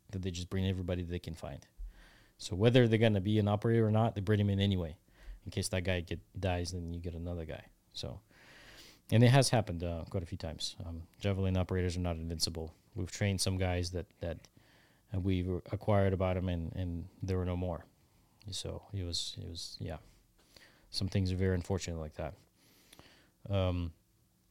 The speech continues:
so we trained the Zaporizhia guys, and then we went down further and met with my brother about ten kilometers from the, from the front line. And that was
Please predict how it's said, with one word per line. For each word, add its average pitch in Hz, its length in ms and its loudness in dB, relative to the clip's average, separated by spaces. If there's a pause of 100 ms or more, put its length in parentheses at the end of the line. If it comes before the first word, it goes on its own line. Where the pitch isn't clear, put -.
(300)
so 120 120 2
we 117 60 4
trained 120 240 6
the 110 40 6
Zaporizhia 113 440 4
guys, 139 360 4 (120)
and 95 100 0
then 98 120 2
we 95 100 0
went 104 300 0
down 107 240 4
further 135 540 2 (420)
and 98 200 0
met 101 440 2
with 92 120 -8
my 95 100 0
brother 90 240 -2
about 80 180 -6
ten 95 180 -2
kilometers 85 460 -2
from 82 240 -8
the, 82 260 -8
from 87 200 -10
the 82 80 -8
front 82 220 -6
line. - 220 -14 (1120)
And 90 300 -6
that 95 300 0
was 95 380 2